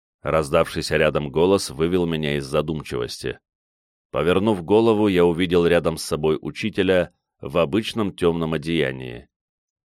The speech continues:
Появление Кэнсея было внезапным, и я был этому по-настоящему рад.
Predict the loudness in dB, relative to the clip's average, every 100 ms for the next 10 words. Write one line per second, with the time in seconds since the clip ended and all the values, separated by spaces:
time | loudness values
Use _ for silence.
0 | _ _ -6 0 0 4 4 4 2 2
1 | 0 0 4 4 4 4 2 0 -2 0
2 | 0 -2 -6 -10 -10 _ _ _ _ -2
3 | 4 4 4 4 4 2 0 0 -2 -2
4 | -2 -2 0 2 2 -2 -4 0 0 -2